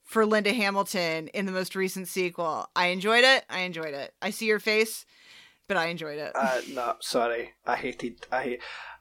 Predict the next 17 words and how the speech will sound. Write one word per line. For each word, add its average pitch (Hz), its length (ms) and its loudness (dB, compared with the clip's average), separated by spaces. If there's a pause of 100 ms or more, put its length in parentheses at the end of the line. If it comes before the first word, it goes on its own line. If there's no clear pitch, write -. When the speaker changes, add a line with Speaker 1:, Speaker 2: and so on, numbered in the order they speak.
(140)
Speaker 2:
I 190 100 12
didn't 208 380 10
like 175 280 12
Speaker 1:
I 190 60 0
really 196 160 0
Speaker 2:
the, 151 320 8 (100)
well, 226 300 12
you 202 60 -4
see, 196 380 4
I 175 120 12
grew 165 260 10
up 147 160 8
with - 160 0
it, - 260 2
so 143 640 6
just - 400 4 (340)
the, 170 380 2